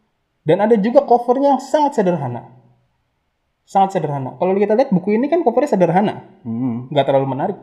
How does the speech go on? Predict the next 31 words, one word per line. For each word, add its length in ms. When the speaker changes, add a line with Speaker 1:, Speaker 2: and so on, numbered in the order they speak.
Speaker 1:
biasa 240
aja. 160
Speaker 2:
Ya, 320
benar, 400
biasa. 240
Speaker 1:
Cuman 240
isinya 240
bagus. 400
Ada 320
yang 160
covernya 480
tuh 160
lebay. 480
Tapi 160
ternyata 300
isinya 560
cuman 380
kumpulan 320
teori 400
yang 480
kita 320
bi-, 320
tidak 240
bisa 160
diterapkan 560
di 160
dalam 260
kehidupan. 460
Nah, 220
seperti 400
itu. 120